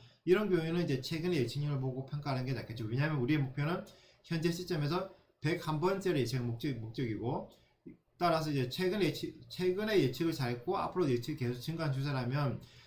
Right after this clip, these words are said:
최근 기간을 기준으로 판단이 낫겠죠.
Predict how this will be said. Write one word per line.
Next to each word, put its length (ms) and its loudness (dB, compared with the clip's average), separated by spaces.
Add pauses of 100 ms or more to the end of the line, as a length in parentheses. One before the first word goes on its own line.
(140)
최근 380 0
기간을 300 2
기준으로 280 0
판단이 300 -2
낫겠죠. 760 -6